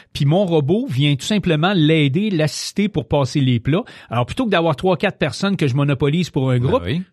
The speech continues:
Speaker 1: j'en ai juste une, puis le robot qui travaille avec.
Speaker 2: Hmm.
Speaker 1: Pas pire, hein ?
Speaker 2: Ben oui.
Speaker 1: Euh, alors, euh, j'ai, et je conclurai en vous disant que c'est pas tellement dans les cuisines encore qu'on retrouve ces, ces robots-là, c'est plutôt dans le service.
Speaker 2: Ok.
Speaker 1: Quoique,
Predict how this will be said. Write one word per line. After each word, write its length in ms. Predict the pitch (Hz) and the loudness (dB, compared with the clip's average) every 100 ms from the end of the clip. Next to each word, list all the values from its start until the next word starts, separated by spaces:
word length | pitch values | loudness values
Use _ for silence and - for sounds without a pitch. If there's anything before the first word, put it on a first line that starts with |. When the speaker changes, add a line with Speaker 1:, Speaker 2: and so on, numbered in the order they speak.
| - | -2
Speaker 1:
j'en 120 | 123 | 0
ai 60 | 135 | 0
juste 240 | 170 - | 0 -2
une, 260 | 220 233 220 - _ | -4 -2 -4 -8 _
puis 120 | - 143 | -4 0
le 60 | |
robot 280 | 131 131 156 | 0 0 0
qui 60 | 131 | -2
travaille 320 | 123 120 110 | -2 -2 -2
avec. 340 | 104 95 _ _ _ 170 | -4 -8 _ _ _ -4
Speaker 2:
Hmm. 220 | 214 165 - _ - | 0 -2 -4 _ -10
Speaker 1:
Pas 80 | 107 | -4
pire, 260 | 247 311 226 | -4 -2 -4
hein ? 100 | - - | -6 -10
Speaker 2:
Ben 60 | 76 71 | -12 -8
oui. 40 | 156 | -2
Speaker 1:
Euh, 240 | 160 170 175 165 _ - | 2 2 0 -4 _ -4
alors, 420 | 165 185 190 165 | 0 2 2 2
euh, 460 | 165 160 156 147 139 | 2 2 -2 -6 -4
j'ai, 280 | 139 190 175 | -2 0 0
et 40 | |
je 80 | 175 | 0
conclurai 380 | 190 226 226 247 349 | 0 0 0 0 0
en 40 | |
vous 80 | 185 | 0
disant 220 | 151 277 - | 0 -2 0
que 260 | 208 220 - | 0 -2 -6
c'est 340 | 131 - 208 | -10 -4 -4
pas 220 | 196 359 | -2 -4
tellement 360 | 349 226 190 254 | -2 -2 0 0
dans 100 | 220 | 0
les 140 | 165 160 | 0 0
cuisines 360 | 165 151 208 | 0 0 0
encore 340 | 160 131 185 175 | 0 2 0 2
qu'on 160 | 151 131 | 0 2
retrouve 500 | 131 160 190 160 117 | 0 2 0 0 -4
ces, 200 | - 135 | -2 -2
ces 160 | 117 135 | 0 0
robots-là, 420 | 127 123 131 208 | 0 2 2 0
c'est 120 | - 147 | -2 -4
plutôt 200 | - 190 | -2 0
dans 60 | 139 | 0
le 40 | |
service. 360 | 143 147 269 - - | 0 -2 -2 -6 -10
Speaker 2:
Ok. 80 | 101 | -4
Speaker 1:
Quoique, 480 | 359 311 - 175 | -2 0 0 0